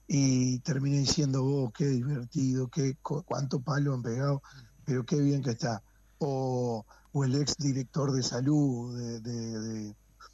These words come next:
este, del ministerio, que termina la actuación en el velódromo y se arrima y comparte sus apreciaciones. Es decir, son espectáculos disfrutables hasta por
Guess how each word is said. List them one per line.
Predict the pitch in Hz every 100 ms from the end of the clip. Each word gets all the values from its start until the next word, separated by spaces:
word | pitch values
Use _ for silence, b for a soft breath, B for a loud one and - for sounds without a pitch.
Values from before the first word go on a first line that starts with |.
| _ -
este, | 139 117 131
del | 120 120
ministerio, | 123 117 160 160 120 110 92 _ -
que | 117
termina | 107 117 120 135 131
la | 127
actuación | 120 117 - 139
en | 127
el | 123
velódromo | 127 127 143 151 156 175 196 B B B _
y | 139
se | -
arrima | 131 127 139 147 160 170
y | 127
comparte | - 117 117 139 127 139
sus | 113 123
apreciaciones. | 110 113 107 104 156 143 127 107 b b -
Es | 131
decir, | - 139 120 - B B -
son | - 180
espectáculos | 175 - 143 170 156 175 151 156 156
disfrutables | 120 135 127 123 127 - 156 165 165 185 - -
hasta | - 208 _ - 127 -
por | 139 135 143